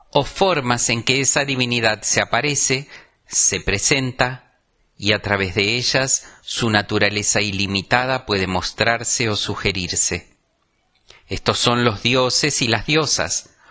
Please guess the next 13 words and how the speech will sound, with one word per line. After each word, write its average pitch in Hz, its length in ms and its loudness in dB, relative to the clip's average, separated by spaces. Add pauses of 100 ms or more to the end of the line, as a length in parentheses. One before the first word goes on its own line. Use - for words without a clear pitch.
(340)
o 120 120 4
devas 113 680 -2
y 143 140 0
devis 139 580 0
en 127 160 2
sánscrito, 110 840 0 (240)
la 127 180 2
lengua 131 320 0
sagrada 131 540 0
de 120 100 2
la 110 100 0
cultura 107 440 0
hindú. 98 280 -4